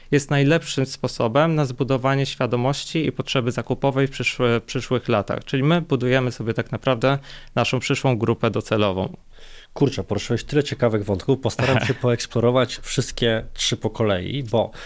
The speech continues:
Speaker 2: chciałem odrobinę jeszcze uzupełnić ten kontekst demograficzny. Czyli
Speaker 1: Mhm.
Speaker 2: powiedziałeś, że pierwsza część,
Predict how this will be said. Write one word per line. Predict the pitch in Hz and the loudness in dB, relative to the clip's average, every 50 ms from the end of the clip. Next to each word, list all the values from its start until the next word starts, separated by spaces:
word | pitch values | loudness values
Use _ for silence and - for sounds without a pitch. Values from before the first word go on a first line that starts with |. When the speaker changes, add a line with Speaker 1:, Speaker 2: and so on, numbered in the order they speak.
| - - - | -18 -18 -10
Speaker 2:
chciałem | - - 170 175 151 - | -2 0 2 2 2 0
odrobinę | 143 117 120 113 151 175 170 | 0 0 0 0 2 2 2
jeszcze | 143 - - - | 2 0 -2 -6
uzupełnić | 156 117 110 - 135 143 139 - | -4 -4 -2 0 0 0 0 0
ten | - 123 | -4 -4
kontekst | - - 135 127 - - 113 - - - - | -2 0 -2 -2 0 -2 -6 -6 -6 -8 -4
demograficzny. | 113 127 117 113 107 110 104 - - 120 - - - - | -2 0 2 2 2 2 0 -2 -2 -8 -8 -8 -10 -6
Czyli | - - 123 | -4 -2 0
Speaker 1:
Mhm. | 107 147 175 | 2 2 2
Speaker 2:
powiedziałeś, | 208 110 107 139 151 151 135 110 | 2 2 2 4 4 4 4 2
że | 101 117 | 0 -2
pierwsza | - - - 143 165 165 135 - 117 | -2 0 2 2 2 2 0 -2 -4
część, | - - - 120 110 101 - - - | -4 -2 0 0 2 0 -2 -6 -12